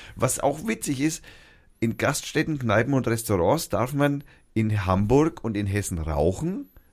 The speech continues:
aber in Diskotheken nicht. <laughs> Willst du wer?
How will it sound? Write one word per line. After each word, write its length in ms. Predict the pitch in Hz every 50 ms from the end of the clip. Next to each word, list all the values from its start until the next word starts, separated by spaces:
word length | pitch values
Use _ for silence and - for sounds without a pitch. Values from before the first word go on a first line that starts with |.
| _ -
aber 180 | 104 104 113
in 100 | 95 117
Diskotheken 720 | 110 123 120 - - - 107 - - 117 110 107 120 123 135
nicht. 340 | 151 156 - - - - - - _ _ _ _ _ -
<laughs> 460 | - - - - - - - - 277 - - - - 50 50 50 50 - - - - - - - - - - -
Willst 260 | - 226 - - -
du 60 | 269 226
wer? 160 | 214 -